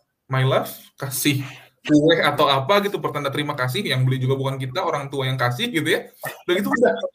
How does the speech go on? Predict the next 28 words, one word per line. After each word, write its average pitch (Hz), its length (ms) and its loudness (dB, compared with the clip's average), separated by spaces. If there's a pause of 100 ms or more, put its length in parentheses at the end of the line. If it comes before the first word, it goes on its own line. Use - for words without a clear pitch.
(280)
eh, 185 320 4
let's, 190 320 0
let's 185 180 0
forget 156 380 2
all 165 260 6
the 143 540 0 (160)
nice 143 320 -2
memories, 143 480 0
saya 151 160 -2
udah 143 160 -2
lulus, 135 240 -2
terima 127 240 0
kasih, 127 180 -4
goodbye. 127 460 -2 (480)
Tapi - 160 -4
saya 294 180 2
harus 202 140 0
tahu, 202 320 0 (420)
emang 208 400 -2 (400)
kedepannya 214 400 0
gimana? 247 400 -4
Karena - 240 -4
saya 302 160 -4
mau 208 160 -2
ngambil 143 240 -2
teknik - 160 -10
sipil 127 320 -8
itu, - 320 -6